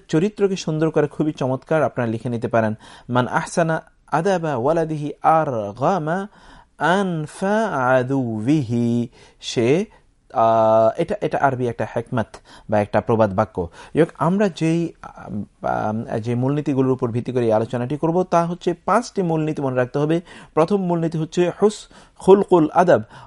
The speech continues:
অর্থাৎ শিষ্টাচারের চরিত্র তার মধ্যে, অর্থাৎ এমন একটি চরিত্র তাকে দিতে হবে, তার মধ্যে তৈরি করে দিতে হবে যে চরিত্রটি শিষ্টাচারপূর্ণ। দু নম্বর হচ্ছে আমরা এখানে আলোচনা করব যে, আম, আ,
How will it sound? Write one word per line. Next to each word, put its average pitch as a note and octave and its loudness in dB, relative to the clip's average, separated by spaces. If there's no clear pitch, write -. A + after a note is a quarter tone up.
অর্থাৎ F#3 2
শিষ্টাচারের F3 4
চরিত্র D3+ 2
তার B2 0
মধ্যে, A2+ -2
অর্থাৎ D3 -2
এমন E3 0
একটি F3+ -6
চরিত্র C#3+ -2
তাকে C3 -4
দিতে A#2 -6
হবে, C3+ 0
তার A#2 6
মধ্যে A#2 -2
তৈরি A#2 -2
করে B2 0
দিতে B2+ -2
হবে B2+ 0
যে A#2 -4
চরিত্রটি A#2+ -6
শিষ্টাচারপূর্ণ। C3+ -2
দু C#3 6
নম্বর A#3 6
হচ্ছে F3 -2
আমরা B2+ 0
এখানে B2+ -4
আলোচনা A#2 -2
করব C3 0
যে, C#3+ 2
আম, A#2 4
আ, A#2+ 0